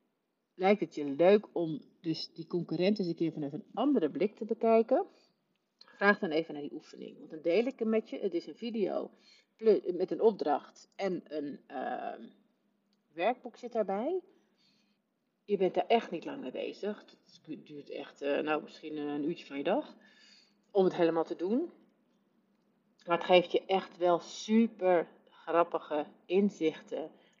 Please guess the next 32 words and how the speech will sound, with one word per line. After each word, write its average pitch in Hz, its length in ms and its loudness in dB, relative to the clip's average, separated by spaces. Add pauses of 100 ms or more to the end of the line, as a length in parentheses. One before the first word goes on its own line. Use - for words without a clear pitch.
zodat 165 260 -2
je - 60 -6
op - 100 -12
een - 200 -10
andere 285 360 6
manier 185 420 2
kijkt. - 580 0
En - 100 -12
soms, 143 400 -10
en 160 80 -8
misschien 151 320 -12
kijk - 220 -8
je - 80 -20
überhaupt - 300 -4
niet 175 120 -4
naar 165 120 0
je 160 60 2
concurrent. 165 440 -2
Dus 160 200 -4 (100)
zodat 180 340 -2
je - 140 -10
eens - 200 -16
een 180 140 -14
keer 208 320 2
gaat 220 240 -4
kijken 196 360 -2
naar 175 140 -2
je 180 80 -4
concurrent. 175 600 -4 (420)
Omdat 165 300 -4
het - 200 -8
jou 190 500 4